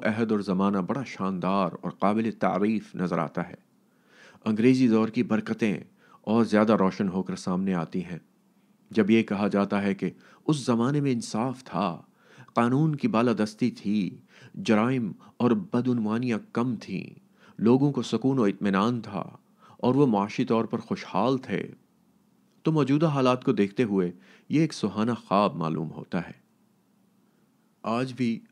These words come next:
वो बुजुर्ग और बड़े बूढ़े जिन्होंने अपनी ज़िंदगी का कुछ हिस्सा अंग्रेज़ी हुकूमत में गुजारा है, उसको तरजीह देते हुए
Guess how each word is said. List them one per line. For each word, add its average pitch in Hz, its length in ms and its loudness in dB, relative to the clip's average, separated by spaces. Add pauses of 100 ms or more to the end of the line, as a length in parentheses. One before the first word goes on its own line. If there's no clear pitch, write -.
(120)
वो 113 120 0
बुजुर्ग 107 540 2
और 101 160 -2
बड़े 113 260 2
बूढ़े 98 340 0
जिन्होंने 104 340 -2
अपनी 95 240 -4
ज़िंदगी 101 380 -2
का 101 100 -2
कुछ 98 280 -8
हिस्सा 104 260 -4
अंग्रेज़ी 95 440 -2
हुकूमत 92 460 -4
में 92 100 -4
गुजारा 87 360 -2
है, 87 200 -6 (520)
उसको 131 260 0
तरजीह 110 480 0
देते 95 300 2
हुए 95 280 0